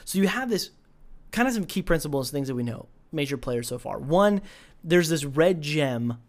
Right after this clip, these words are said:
that first gets taken from, uh, you watch the official trailer, gets taken.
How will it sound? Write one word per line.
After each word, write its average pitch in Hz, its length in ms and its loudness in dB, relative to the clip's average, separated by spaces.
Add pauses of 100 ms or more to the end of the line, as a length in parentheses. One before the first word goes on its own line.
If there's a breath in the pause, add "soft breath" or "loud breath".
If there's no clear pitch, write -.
(180)
that 139 200 0
first 156 260 0
gets - 300 -4
taken 120 640 -2
from, 120 420 -2 (140)
uh, 117 200 -6
you 156 200 -2
watch 135 240 0
the 127 100 -2
official 156 260 -4
trailer, 127 300 -2
gets 120 160 -6
taken. 160 380 -4